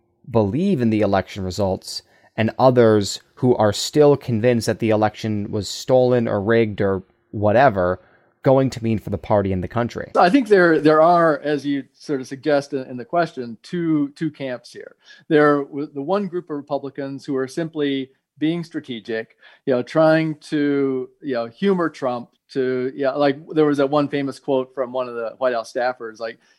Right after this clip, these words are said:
Speaker 2: you know, "What can the harm be? Like, let's just, you know, let's go along with it. You know, we, we know that Biden won, but let it play out. No big deal." Uh, and for those people, they knew, I think,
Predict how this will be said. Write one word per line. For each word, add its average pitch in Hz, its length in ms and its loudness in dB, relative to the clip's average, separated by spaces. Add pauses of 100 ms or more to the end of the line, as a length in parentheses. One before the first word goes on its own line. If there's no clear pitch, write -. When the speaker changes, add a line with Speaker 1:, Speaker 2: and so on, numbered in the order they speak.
Speaker 2:
you 180 60 0
know, 143 280 4
"What 180 500 -4
can 185 100 -4
the 180 80 0
harm 156 260 0
be? 104 200 -16
Like, 123 260 -12
let's 175 180 -4
just, 165 260 -4
you 143 80 -2
know, 127 180 -2 (300)
let's - 160 -16
go 208 120 4
along 160 260 6
with 151 180 0
it. 147 240 0 (200)
You 135 80 -2
know, 127 160 -4
we, 139 260 -2
we 147 180 -4
know 160 360 0
that 151 180 -2
Biden 139 280 -2
won, 131 440 -6
but 127 260 -6 (380)
let 143 160 2
it 156 100 -8
play 151 220 0
out. 131 400 0
No 139 160 -4
big 131 220 -6
deal." - 260 -16 (360)
Uh, 127 420 0
and 147 240 0
for 151 100 0
those 226 300 2
people, 151 420 -2
they 170 200 2
knew, 151 520 0
I 131 80 -2
think, 131 300 -6